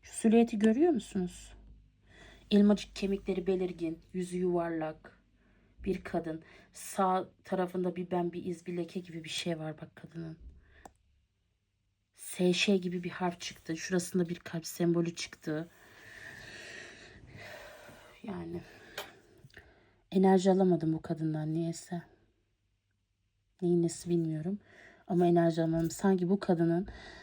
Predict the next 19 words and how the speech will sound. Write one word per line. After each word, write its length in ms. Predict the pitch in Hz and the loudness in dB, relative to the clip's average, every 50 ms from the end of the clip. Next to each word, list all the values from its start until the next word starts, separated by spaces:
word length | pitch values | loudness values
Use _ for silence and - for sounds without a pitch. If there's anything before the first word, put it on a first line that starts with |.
| - - - - | -20 -10 -2 0
eee, 680 | 190 180 180 170 165 165 165 160 160 160 165 165 170 | 2 4 4 4 2 0 0 -2 -2 -2 -4 -4 -4
sizin 260 | - - - 190 190 185 | -6 -4 0 2 4 6
hayatınızdaki 720 | 180 180 180 175 175 - 190 180 170 170 180 175 - 185 | 8 10 8 8 6 4 2 2 2 2 0 -2 -2 -4
kişiye 360 | 175 - - - - 185 180 180 | -8 -8 -8 -6 -4 -4 -4 -2
karşı 400 | - 170 170 165 - - 180 185 | -2 -2 -2 -2 -4 -6 -4 -4
bir 80 | 185 | -2
ilgi 280 | - 180 170 165 - 180 | -2 -2 -2 -2 0 0
veya 280 | 180 175 170 170 160 | 2 4 2 2 2
duygusu 420 | 170 175 170 - 170 - - - 175 | 0 -2 -2 -2 -6 -10 -6 -6 -4
olabilir. 540 | 160 165 160 156 165 156 170 170 - - - _ - - - - - - - | -2 -2 -4 -4 -4 -4 -6 -8 -10 -14 -20 _ -20 -20 -20 -20 -4 0 2
Dediğim 240 | 202 180 196 190 | 4 6 6 6
gibi 160 | 175 165 - 175 | 6 6 8 8
erkekler 500 | 175 175 - - 190 - - 185 180 185 | 8 6 4 -2 -4 0 0 2 2 2
de 60 | 180 | 0
karşı 300 | 180 - 175 175 - - | 0 0 0 0 0 -2
taraftan 480 | - 180 175 175 - - 170 165 165 | -2 0 0 0 -2 -2 0 0 2
niyet 320 | 165 165 180 180 - - 175 | 2 2 2 0 -2 -2 -2
alabilir 360 | 156 160 151 160 156 160 156 | 0 0 -2 -2 -2 -2 -2
arkadaşlar. 800 | 156 156 156 - - 165 165 165 - - - 175 165 160 - | -2 -2 -4 -6 -10 -10 -10 -10 -10 -10 -12 -12 -12 -12 -14